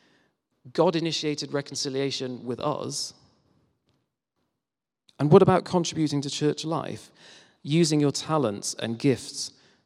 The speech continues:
to bless the congregation and show your love for them? Why wait? Don't wait to be asked.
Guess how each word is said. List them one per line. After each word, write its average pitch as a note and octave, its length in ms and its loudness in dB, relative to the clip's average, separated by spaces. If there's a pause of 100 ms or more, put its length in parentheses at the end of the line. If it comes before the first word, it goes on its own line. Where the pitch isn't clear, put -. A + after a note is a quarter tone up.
(200)
to B2+ 100 -4
bless C#3+ 300 4
the - 100 -6
congregation B2 560 0
and A2+ 120 -2
show C#3 400 6
your A#2+ 220 4
love C3+ 200 0
for - 260 -8
them? C#2 300 -12 (1200)
Why F3 360 2
wait? F3 500 -4 (400)
Don't E3+ 280 6
wait D3+ 440 2
to - 100 -6
be - 160 -10
asked. - 460 -8